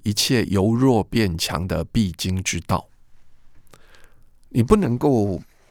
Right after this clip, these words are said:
大家的思考方式，啊，还不是理性的，大家思考方式还是这种，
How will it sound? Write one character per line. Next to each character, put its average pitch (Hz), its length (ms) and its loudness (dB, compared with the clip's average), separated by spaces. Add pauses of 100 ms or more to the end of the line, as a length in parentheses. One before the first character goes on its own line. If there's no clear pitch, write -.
(520)
大 151 160 2
家 131 200 0
的 117 80 0
思 - 180 0
考 104 160 -2
方 107 220 -2
式， 95 500 -2
啊， 87 160 -4
还 - 240 -2
不 135 100 0
是 123 140 0
理 85 180 -2
性 87 220 -6
的， 69 80 -6
大 117 140 0
家 120 40 0
思 131 160 0
考 120 140 2
方 107 180 0
式 110 80 -2
还 95 200 -2
是 101 200 -4
这 90 160 -6
种， 80 220 -6